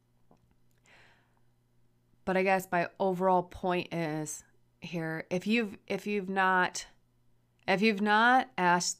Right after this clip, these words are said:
the questions, and been honest with yourself,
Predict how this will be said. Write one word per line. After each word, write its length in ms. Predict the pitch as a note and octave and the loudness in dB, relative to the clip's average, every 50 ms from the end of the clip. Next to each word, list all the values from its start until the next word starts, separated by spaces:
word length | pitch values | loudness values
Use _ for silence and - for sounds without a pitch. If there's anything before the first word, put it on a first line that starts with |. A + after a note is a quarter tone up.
| _ _ - | _ _ -16
the 80 | - F3 | -14 -10
questions, 840 | - - E3+ D#3 - - - - C3+ C#3 - - F3 - - - _ _ _ _ _ _ _ _ _ _ _ _ _ _ _ _ _ _ _ _ _ _ _ _ _ _ _ _ _ _ _ _ _ _ - F3+ | -2 -2 0 0 -2 -6 -8 -10 -10 -10 -12 -14 -14 -14 -16 -16 _ _ _ _ _ _ _ _ _ _ _ _ _ _ _ _ _ _ _ _ _ _ _ _ _ _ _ _ _ _ _ _ _ _ -6 -4
and 120 | F3+ F#3 | -2 0
been 180 | F3+ F#3+ F#3 - - | 2 2 0 0 2
honest 680 | - F3 F3 F#3+ A3+ B3 C4+ C#4+ C#4 - - - - _ _ _ _ _ _ _ _ _ _ _ - | 2 2 4 4 2 2 0 0 -2 -4 -8 -10 -14 _ _ _ _ _ _ _ _ _ _ _ -6
with 200 | - B3+ B3+ C4 | -4 -2 -2 0
yourself, 600 | C#4 C#4 C4 - - B3+ B3 B3 B3+ B3+ B3+ - | 0 -2 -2 0 0 2 2 2 2 0 -2 -6